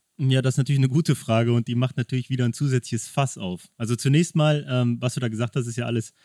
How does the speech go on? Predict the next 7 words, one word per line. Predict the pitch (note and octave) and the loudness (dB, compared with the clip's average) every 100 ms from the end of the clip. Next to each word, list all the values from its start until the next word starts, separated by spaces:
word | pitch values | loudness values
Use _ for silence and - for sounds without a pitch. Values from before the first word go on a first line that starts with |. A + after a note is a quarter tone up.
| _ - | _ -8
für | - | 0
jedermann | B2 A2+ C#3+ C3 B2 B2 C3+ _ _ | 2 2 2 4 4 2 -2 _ _
absolut | C#3 D3 - C3 B2 C3 A#2+ - | -8 -6 -2 0 4 2 0 -4
nachzuvollziehen. | C3 E3 - C#3 A2+ - A2+ C3+ C#3+ | 0 0 -2 -4 -4 0 0 0 -2
Und | C3+ A#2+ A#2 | -2 -2 -2
ich | - - | -6 -2
denke, | C#3 D#3 C3+ | 0 4 2